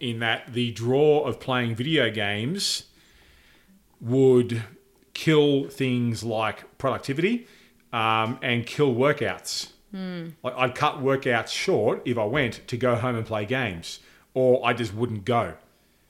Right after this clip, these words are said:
Speaker 1: "Uh, the new Donkey Kong's out. I'm gonna go buy that and go home and play that instead."
Speaker 2: Hmm.
Speaker 1: And that was actually a big deal for me. So everyone has different time management issues. Um,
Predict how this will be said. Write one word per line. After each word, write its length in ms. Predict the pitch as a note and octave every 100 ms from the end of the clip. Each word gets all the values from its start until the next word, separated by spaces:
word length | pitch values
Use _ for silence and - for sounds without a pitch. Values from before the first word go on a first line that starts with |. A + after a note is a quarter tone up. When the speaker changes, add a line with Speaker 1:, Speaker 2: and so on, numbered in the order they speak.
| _ -
Speaker 1:
"Uh, 1040 | G#3 A3+ A3+ A3+ A3+ A3+ G#3+ G#3 G#3 G3+ F#3+
the 140 | E3
new 320 | D#3 D#3+ D#3
Donkey 520 | B2 A2+ C#3 C#3 C#3
Kong's 440 | A2+ A#2+ A2+ A2+ G#2+
out. 300 | G2+ G2 -
I'm 100 | B2
gonna 120 | B2+ B2
go 160 | A#2
buy 260 | A2+ A2 A2
that 120 | A#2
and 80 | G#2
go 100 | G#2+
home 100 | G#2+
and 100 | G2+
play 120 | G#2+
that 120 | G2
instead." 300 | F2+ - D#2+ - _ _ -
Speaker 2:
Hmm. 160 | G#3 F#3+ E3 _ _ _ _ _ _ _ _ _ _
Speaker 1:
And 180 | A2 A#2+
that 160 | A3+ A3
was 100 | F3
actually 280 | D#3+ D3+
a 40 | C3
big 220 | B2+ A#2
deal 220 | B2+ E3
for 100 | D#3+
me. 400 | A2 F#2+ D#3 G#3 _ _ _
So 180 | - C#3
everyone 260 | F#3+ A#3+ D#3+
has 180 | C#3+
different 280 | C3+ C#3+ A#2+
time 220 | C3 C#3+ D3+
management 380 | C#3+ A2+ G#2+
issues. 680 | G#2 - G2+ G2 D#3+ - - -
Um, 560 | A2 G#2+ G#2+ G#2+ G#2+